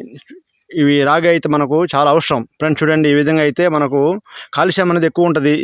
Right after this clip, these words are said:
ఈ సామ్-, ఈ ఒక పంటలో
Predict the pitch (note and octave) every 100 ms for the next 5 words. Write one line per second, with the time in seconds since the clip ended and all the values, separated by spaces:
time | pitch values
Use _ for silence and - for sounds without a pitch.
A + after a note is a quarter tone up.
0 | D3 C#3 C3+ A#2 A#2+ _ _ _ _ _
1 | _ _ - D3+ F3+ - - D3 C#3+ C#3
2 | C3+ D3 C#3 D#3 D3 C3+ E3+ - - -
3 | _ _ _ _ C#3+ E3+ F3